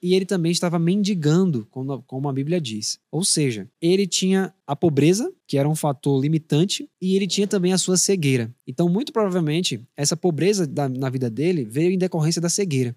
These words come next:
Então, se Jesus curasse ali a cegueira daquele homem, certamente Jesus estaria trazendo restauração para a vida in-, dele inteira,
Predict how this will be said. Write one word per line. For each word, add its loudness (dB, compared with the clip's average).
Então, 0
se 0
Jesus 2
curasse 0
ali -2
a -2
cegueira 2
daquele 2
homem, 0
certamente 2
Jesus 0
estaria -2
trazendo -4
restauração -2
para -4
a -2
vida -4
in-, -2
dele -4
inteira, 0